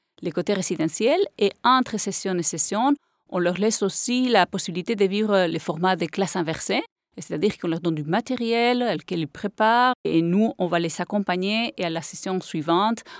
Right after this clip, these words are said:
on va faire tout ce débriefing qui va venir avec de leur expérience, de leur apprentissage. On veut que ce soit très dynamique et très didactique.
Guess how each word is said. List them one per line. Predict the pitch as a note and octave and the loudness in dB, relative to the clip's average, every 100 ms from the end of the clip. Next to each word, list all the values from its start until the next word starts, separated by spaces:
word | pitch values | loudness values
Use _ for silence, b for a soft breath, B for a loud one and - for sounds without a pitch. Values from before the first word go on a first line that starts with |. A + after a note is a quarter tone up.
| B | B
on | E3+ | -4
va | F3 | -4
faire | - G3 - - | 0 -2 -2 -8
tout | A3+ | -6
ce | G#3+ G#3 | -2 0
débriefing | E3+ F3 D#3 G3+ G#3 - A3 A3 _ _ _ | 2 0 2 0 0 0 0 0 _ _ _
qui | F3+ | 0
va | F3 | 0
venir | E3+ E3+ E3 | 2 2 0
avec | D#3 E3+ - | 0 -2 -4
de | E3+ | -6
leur | D#3 E3 | -4 -2
expérience, | F3 - D#3 D#3 D#3+ E3+ F3 - | -4 -6 -4 0 2 2 0 -4
de | D#3 | -4
leur | D#3 | -4
apprentissage. | D#3 E3+ D#3+ D#3 - E3 D#3+ E3 - - - | -4 -4 -4 -4 -6 -4 -2 -2 -4 -10 -10
On | D#3+ F3 | -4 2
veut | G#3 | 2
que | A3+ | 0
ce | F#3+ | -4
soit | F#3+ | -4
très | F3+ - G#3+ | -4 -4 -2
dynamique | F#3+ E3+ F#3 - | -2 -2 -2 -6
et | |
très | E3 F3 | -8 -8
didactique. | D#3 D3+ - - - | -8 -10 -10 -14 -16